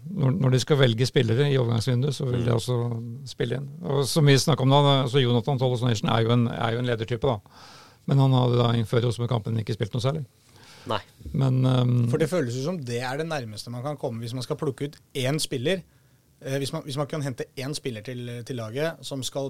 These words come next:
Speaker 3: prøve å få ordnet flest mulig av de, for, ikke sant? For du kan tenke nå, de kunne gjerne trengt både en stopper og en spiss og en wing, og egentlig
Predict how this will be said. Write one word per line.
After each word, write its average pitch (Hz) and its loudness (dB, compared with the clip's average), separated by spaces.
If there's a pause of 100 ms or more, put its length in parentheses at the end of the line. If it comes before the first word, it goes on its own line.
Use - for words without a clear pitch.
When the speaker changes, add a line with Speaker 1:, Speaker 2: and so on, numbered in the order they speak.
Speaker 3:
prøve 127 -4
å 110 -14
få 123 -6
ordnet 127 -10
flest - -8
mulig 123 -6
av 120 -8
de, 127 -6
for, 147 -8
ikke 139 -6
sant? 143 -4
For 156 -2
du - 0
kan 160 0
tenke 135 -2
nå, 131 -4 (240)
de 139 -8
kunne 131 -2
gjerne 117 0
trengt 117 -10 (100)
både 127 -6 (160)
en 120 -6 (100)
stopper 147 0
og 156 2
en - -2
spiss 131 -6 (100)
og 143 0
en 143 -2
wing, 135 -2 (100)
og 139 4 (240)
egentlig 139 0